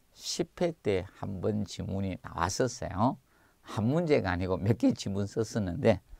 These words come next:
그때 모두 정답이 <laughs> 됐습니다. 잘못 내가지고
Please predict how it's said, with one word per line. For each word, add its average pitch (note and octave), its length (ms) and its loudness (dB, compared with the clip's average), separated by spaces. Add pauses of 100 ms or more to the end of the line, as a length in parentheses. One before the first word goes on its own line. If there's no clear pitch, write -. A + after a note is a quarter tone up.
(760)
그때 G#2 380 2
모두 C3+ 360 2
정답이 F2+ 460 -2
<laughs> - 100 -2
됐습니다. - 760 4 (1040)
잘못 A2+ 360 0
내가지고 F2+ 680 -2